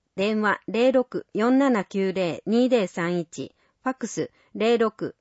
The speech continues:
四七九零二零三零。介護、医療、年金室。電話、七二四六七三九。ファックス、七二四六零四零。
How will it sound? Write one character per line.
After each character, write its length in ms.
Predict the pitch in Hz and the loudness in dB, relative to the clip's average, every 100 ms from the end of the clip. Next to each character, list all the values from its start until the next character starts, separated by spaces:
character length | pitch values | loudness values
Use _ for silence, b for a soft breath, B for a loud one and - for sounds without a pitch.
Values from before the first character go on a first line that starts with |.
| - | -4
四 240 | 214 254 | 2 2
七 240 | 269 240 | 4 2
九 260 | 190 208 190 | -2 -2 -2
零 340 | 185 175 - - | 0 -2 -4 -6
二 240 | 214 247 | 0 2
零 180 | 254 226 | 2 0
三 320 | - 165 165 | -2 -4 -2
零。 320 | 160 147 120 - _ _ _ _ _ _ _ | -2 -4 -6 -14 _ _ _ _ _ _ _
介 280 | 277 277 202 | 0 0 2
護、 200 | 185 - | -2 0
医 60 | 240 | -2
療、 240 | 220 196 | 2 2
年 260 | 185 240 247 | 4 4 2
金 240 | 240 214 | 2 0
室。 340 | 185 - 156 - _ _ | -2 -8 -8 -8 _ _
電 260 | 185 214 220 | -2 0 2
話、 180 | 202 - | 0 0
七 260 | 208 240 277 | 0 2 4
二 260 | 277 254 | 4 4
四 220 | 196 170 | 2 2
六 200 | 165 - 269 | 0 0 2
七 280 | 269 220 | 4 2
三 280 | 180 196 202 | 0 -2 -2
九。 360 | - 196 156 - _ | -2 -2 -2 -4 _
フ 80 | - | -4
ァ 20 | 254 | -4
ッ 20 | |
ク 100 | - | -4
ス、 240 | - 170 - | -4 -4 -2
七 280 | 202 247 262 | 0 2 4
二 260 | 262 226 | 4 4
四 260 | 180 156 - | 2 0 -2
六 220 | 185 - | -4 0
零 220 | 254 247 | 4 4
四 280 | 175 170 180 | 4 2 0
零。 380 | 175 175 139 123 | 2 0 0 -4